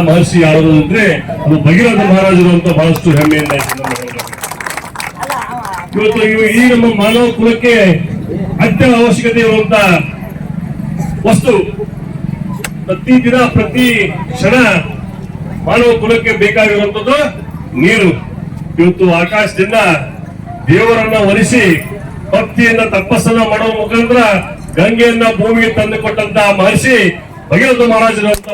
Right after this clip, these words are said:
ಬಹಳಷ್ಟು ಭಕ್ತರನ್ನ ಈ ಸಂದರ್ಭದಲ್ಲಿ ಹೇಳ್ಬೇಕು. ಅಂತ ಒಬ್ಬ ಮಹಾನ್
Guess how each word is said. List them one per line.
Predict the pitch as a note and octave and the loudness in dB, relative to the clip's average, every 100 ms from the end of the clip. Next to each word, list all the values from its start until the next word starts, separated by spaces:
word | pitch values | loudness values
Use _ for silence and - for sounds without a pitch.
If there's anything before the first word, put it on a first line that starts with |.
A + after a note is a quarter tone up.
| F#3+ | -6
ಬಹಳಷ್ಟು | G#3 G3 G3 | -4 -6 -6
ಭಕ್ತರನ್ನ | F#3 - G3 F#3+ F#3+ | -8 -6 -8 -6 -4
ಈ | F3+ | -2
ಸಂದರ್ಭದಲ್ಲಿ | F3 F3 E3 E3 | -2 -4 -6 -6
ಹೇಳ್ಬೇಕು. | D#3+ - - - F#5 B4 B4+ B4 - - E3+ | -8 -10 -10 -6 -6 -4 -4 -4 -8 -10 -8
ಅಂತ | G3+ A#3+ A3+ | -4 -2 -2
ಒಬ್ಬ | A3 G#3+ | -2 0
ಮಹಾನ್ | G3+ A3 C4 | 2 2 0